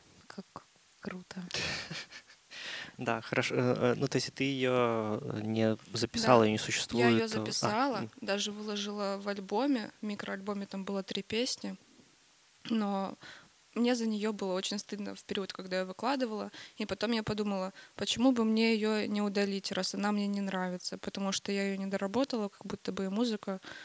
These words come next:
Speaker 3: там была совершенно какая-то простая. В общем, хотелось бы что-то поинтереснее с этой песней сделать, на самом деле, и только потом вот её уже, э, в-, выкладывать куда-то. Вот поэтому сейчас её нигде нет. Но она была некоторое время.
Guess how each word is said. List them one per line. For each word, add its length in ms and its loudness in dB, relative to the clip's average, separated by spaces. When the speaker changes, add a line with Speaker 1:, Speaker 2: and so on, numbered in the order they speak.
Speaker 3:
там 160 -4
была 180 -2
совершенно 500 -4
какая-то 320 -6
простая. 340 0
В 40 2
общем, 260 -4
хотелось 340 -2
бы 100 -6
что-то 260 -4
поинтереснее 600 0
с 80 -6
этой 180 -6
песней 360 -4
сделать, 320 -2
на 80 -4
самом 260 -4
деле, 200 -6
и 20 -8
только 260 -8
потом 320 -4
вот 140 -8
её 240 -8
уже, 260 -8
э, 240 -4
в-, 40 -12
выкладывать 560 -4
куда-то. 500 -8
Вот 160 -8
поэтому 320 -4
сейчас 300 -4
её 140 -6
нигде 300 -4
нет. 220 -4
Но 120 -2
она 160 0
была 240 -2
некоторое 440 -6
время. 360 -6